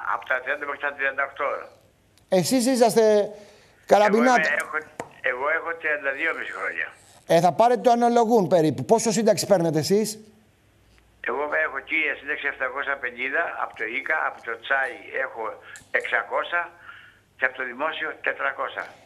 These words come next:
Speaker 2: Κοιτάξτε, σε αυτό με τα τριάντα χρόνια δεν πάει αθρηστικά.
Speaker 1: Α, πάει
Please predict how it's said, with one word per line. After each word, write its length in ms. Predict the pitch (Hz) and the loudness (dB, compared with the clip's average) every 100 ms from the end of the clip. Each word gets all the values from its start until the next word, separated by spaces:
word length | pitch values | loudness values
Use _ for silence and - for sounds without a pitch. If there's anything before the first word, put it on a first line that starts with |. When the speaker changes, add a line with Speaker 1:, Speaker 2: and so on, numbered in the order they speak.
| - | -6
Speaker 2:
Κοιτάξτε, 580 | 120 123 170 127 120 101 - _ _ | 2 4 4 2 -2 -2 -12 _ _
σε 220 | - - 143 | -10 2 2
αυτό 240 | 120 170 | 4 0
με 100 | 180 | 2
τα 120 | 180 | 2
τριάντα 420 | 156 165 175 175 | 4 4 4 4
χρόνια 580 | 156 160 156 147 170 190 | 2 2 2 4 4 2
δεν 200 | 165 190 | 2 2
πάει 280 | 175 202 180 | 4 4 4
αθρηστικά. 540 | 147 151 123 127 139 139 156 - - _ _ _ _ _ _ - | 2 0 -2 -2 2 2 2 -6 -20 _ _ _ _ _ _ -2
Speaker 1:
Α, 140 | 131 117 - _ _ _ - - _ _ | 0 0 -8 _ _ _ -20 -20 _ _
πάει 200 | - 135 | -2 -2